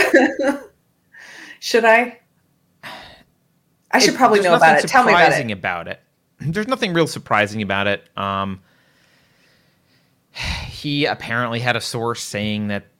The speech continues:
Speaker 2: the N S A was reading his emails, um, and he
Speaker 1: Oh, I did hear this. Yes.
Speaker 2: he said
Speaker 1: Okay.
Speaker 2: something about that,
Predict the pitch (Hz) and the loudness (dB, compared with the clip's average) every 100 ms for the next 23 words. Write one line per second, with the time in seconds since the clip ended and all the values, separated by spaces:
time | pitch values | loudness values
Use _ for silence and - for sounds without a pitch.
0 | _ 101 107 104 - 98 101 92 95 90 | _ -12 -8 -10 -8 -8 -8 -8 -10 -12
1 | - - _ _ _ 101 101 101 92 87 | -14 -16 _ _ _ -10 -8 -8 -10 -10
2 | 95 95 101 101 98 - - _ _ _ | -8 -6 -4 -4 -8 -12 -20 _ _ _
3 | _ _ 90 95 95 92 - 90 87 92 | _ _ -10 -8 -8 -10 -12 -14 -12 -12
4 | 90 87 143 247 262 233 220 - 254 240 | -12 -8 -2 4 8 8 8 4 0 2
5 | 214 180 143 - 175 165 - - 117 98 | 0 0 -2 -4 -2 -2 -4 -12 -12 -12
6 | - - 131 123 139 123 120 113 107 107 | -8 0 0 0 -2 -2 -4 -2 0 0
7 | - 101 95 101 | -2 -4 -2 -4